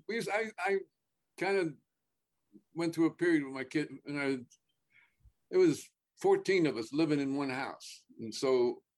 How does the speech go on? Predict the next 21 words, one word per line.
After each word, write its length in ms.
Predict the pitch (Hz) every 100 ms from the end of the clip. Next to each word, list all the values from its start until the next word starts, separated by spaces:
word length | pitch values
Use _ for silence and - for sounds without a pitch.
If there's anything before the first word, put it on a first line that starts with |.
| _ _ _ _ _
we 120 | 139 160
were 160 | 147
all 140 | 143 131
doing 260 | 143 135
acid 440 | 117 123 120 127 120
and 140 | 117
shit, 300 | 101 123 120 -
and 200 | 113 110 - 131
we'd 160 | 131 127
hit, 240 | 131 131
sit 260 | - - 135
around. 320 | 113 117 120
You 80 | 117
know, 80 | 110
my 140 | 117
kids 240 | - 131 113
would 100 | 107
be 80 |
running 300 | 110 120 120
around, 400 | 117 117 123 123 117
and 180 | 107